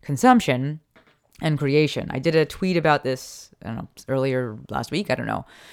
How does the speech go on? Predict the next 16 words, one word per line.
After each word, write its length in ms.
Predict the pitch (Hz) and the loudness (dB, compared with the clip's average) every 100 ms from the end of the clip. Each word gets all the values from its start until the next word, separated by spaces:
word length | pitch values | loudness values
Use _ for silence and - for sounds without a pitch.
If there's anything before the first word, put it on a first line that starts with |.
| - - _ 190 | -20 -20 _ 8
Basically 500 | 208 175 190 180 160 | 8 8 2 2 2
that 480 | 151 147 135 - _ _ _ _ - | 2 2 2 -2 _ _ _ _ 2
I 100 | 127 | 2
want 280 | 151 156 - | 4 2 0
people 260 | 165 156 | -4 -2
to 80 | 147 | -2
have 200 | 143 147 | 0 0
the 80 | 143 | 0
courage 520 | - 147 147 143 131 | -2 -2 0 0 -4
to 420 | - 139 131 131 - | -8 -4 -4 -4 -8
create 680 | - 151 165 196 151 - - _ _ _ _ _ _ _ _ | -10 -2 2 2 2 -6 -20 _ _ _ _ _ _ _ _
the 140 | - 160 | -8 -4
kind 260 | 160 170 | 0 2
of 80 | 160 | 0
content 840 | - - 180 190 - - 107 117 - _ _ _ _ | -2 0 2 2 -2 -6 -8 -12 -18 _ _ _ _
that 320 | 139 135 127 | -2 0 -2